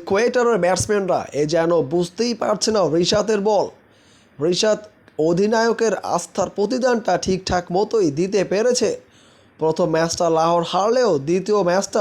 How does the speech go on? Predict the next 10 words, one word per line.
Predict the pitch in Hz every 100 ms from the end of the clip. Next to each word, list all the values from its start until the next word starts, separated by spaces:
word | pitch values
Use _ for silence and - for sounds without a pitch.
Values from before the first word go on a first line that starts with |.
| 156 170
রিশাদের | 175 220 220 208 -
কল্যাণে | 196 233 254 220 117 - - - _ _
ঊনআশি | 160 175 190 190 196 175
রানেই | 170 208 233 156 139
জয় | 175 196 190
পেয়েছে। | 196 233 226 208 - - - - - - _ _ 147
দুই | 185 269 269
ম্যাচে | 226 226 233 202 - 190
একটা | 185 196 175
জয়, | 208 220